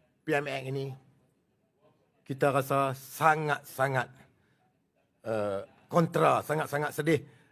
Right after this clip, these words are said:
dengan lakonan-lakonan yang dibuat ini. Sebenarnya siapa ini P M X? Persoalannya sampai macam ni. Kita tidak menuduh, tapi dibangkitkan oleh rakyat dalam suara-suara yang,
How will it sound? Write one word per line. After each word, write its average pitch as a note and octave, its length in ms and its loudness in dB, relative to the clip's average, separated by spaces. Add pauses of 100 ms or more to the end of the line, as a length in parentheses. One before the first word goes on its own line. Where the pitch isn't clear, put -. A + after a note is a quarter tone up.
dengan C#3 320 -2
lakonan-lakonan C#3+ 880 0
yang B2+ 160 -4
dibuat A#2+ 320 -4
ini. G#2+ 240 -10 (240)
Sebenarnya F#3 480 0
siapa A#3 320 2
ini A#3+ 160 0
P A#3+ 160 2
M A#3+ 80 -2
X? B3 160 -4 (400)
Persoalannya G3 560 -6
sampai G3+ 240 2
macam G#3+ 320 2
ni. A#3+ 240 -2 (1900)
Kita G3+ 300 2
tidak A3 260 2
menuduh, G3 320 6 (480)
tapi A#3 400 -4 (160)
dibangkitkan G3 880 0
oleh F#3+ 240 0
rakyat F#3+ 400 -4
dalam E3 320 0
suara-suara F3+ 640 0
yang, D#3+ 240 4